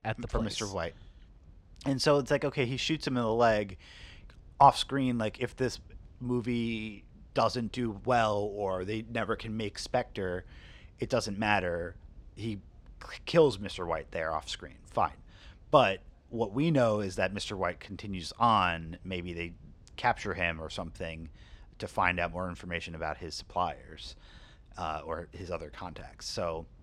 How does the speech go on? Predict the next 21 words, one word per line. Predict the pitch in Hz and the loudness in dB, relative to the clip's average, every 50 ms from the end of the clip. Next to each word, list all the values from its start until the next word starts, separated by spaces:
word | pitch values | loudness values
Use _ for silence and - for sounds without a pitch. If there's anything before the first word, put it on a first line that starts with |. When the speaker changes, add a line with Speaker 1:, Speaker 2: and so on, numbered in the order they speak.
| - - - | -12 0 4
Speaker 2:
but | 156 160 147 | 4 4 4
it, | 160 160 - 160 | 4 0 2 2
it | 160 160 - | 2 2 2
works. | 147 139 123 165 170 175 170 - 147 | -2 0 4 6 8 8 6 4 -2
It | 123 | 0
closes | - 156 147 135 120 127 113 | 4 4 4 4 2 -2 -2
the | 120 123 | 0 0
loop | 117 117 117 120 - 82 | 2 2 2 0 0 -2
in | 87 104 101 | -4 -4 -4
a | 98 | -2
way | 101 104 101 104 | 0 2 2 2
that's | 92 95 95 - - | 2 0 -2 0 0
like, | 95 - - | -2 -2 0
yes, | 117 104 95 - - | 0 0 0 0 -2
you | 123 107 | -2 -2
wanna | 98 95 95 | -2 -2 -2
know | 92 90 90 | -2 -2 -2
what | 80 - | 0 2
happens | 117 113 110 - 139 113 95 113 | 4 4 4 4 0 -4 -4 -2
next, | 127 135 139 - - - | -2 -2 -2 -2 -4 -6
but | - 104 95 90 | -2 -2 -2 -2